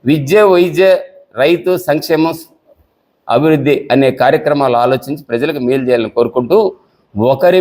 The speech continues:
మీద వ్యక్తిగత నిందలు వేయొద్దని మేం చెప్పాం. మేము ఏ చెప్పినా కానీ జరుగుతున్న పరిస్థితులు చెబుతున్నాం కానీ నిందలు మాత్రం ఇందులో లేవు. వీటికి ఏదైనా సమాధానం ఉంటే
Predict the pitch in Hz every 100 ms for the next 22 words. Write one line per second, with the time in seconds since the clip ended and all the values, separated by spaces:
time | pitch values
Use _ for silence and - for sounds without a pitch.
0 | 185 202 214 170 165 - 185 170 151 151
1 | 156 147 127 143 156 143 156 127 156 160
2 | 160 180 196 233 _ _ _ - 110 170
3 | 196 240 247 220 233 226 214 202 151 185
4 | 208 220 208 196 185 180 180 170 170 160
5 | 165 185 156 165 185 180 165 160 143 156
6 | 156 160 180 226 - _ 120 180 233 233
7 | 233 240 233 196 214 196 190